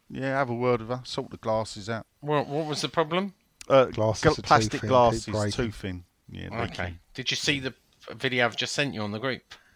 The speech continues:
Speaker 1: No.
Speaker 2: <laughs> Comes from a friend, Towner.
Speaker 1: Oh, right, okay. Oh,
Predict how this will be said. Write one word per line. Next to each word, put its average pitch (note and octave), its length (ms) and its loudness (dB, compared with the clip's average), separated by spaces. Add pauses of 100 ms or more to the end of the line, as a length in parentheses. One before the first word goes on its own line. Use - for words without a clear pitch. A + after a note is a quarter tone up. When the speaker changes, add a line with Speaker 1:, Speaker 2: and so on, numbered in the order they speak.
(320)
Speaker 1:
No. F#2 380 -4
Speaker 2:
<laughs> - 1500 -20
Comes B2+ 220 -8
from A2+ 160 -4
a G#2 40 -2
friend, G#2 460 -2 (160)
Towner. G2+ 460 -6 (480)
Speaker 1:
Oh, F2+ 180 -2
right, E2 240 -10 (120)
okay. D#2+ 280 -10 (100)
Oh, G2+ 240 -2